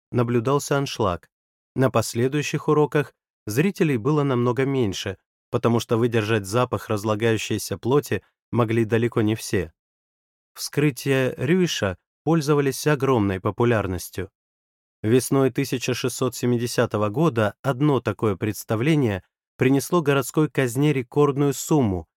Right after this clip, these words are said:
двести пятьдесят пять гульденов. В качестве поощрения город заказал портрет Фредерика Рюйша в окружении членов медицинской гильдии.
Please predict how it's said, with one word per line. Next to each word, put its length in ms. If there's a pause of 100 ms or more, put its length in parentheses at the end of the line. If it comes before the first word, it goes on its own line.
(180)
двести 480
пятьдесят 640
пять 260
гульденов. 600 (640)
В 40
качестве 560
поощрения 840 (340)
город 320
заказал 460
портрет 520
Фредерика 600
Рюйша 420
в 60
окружении 600
членов 560 (140)
медицинской 680
гильдии. 540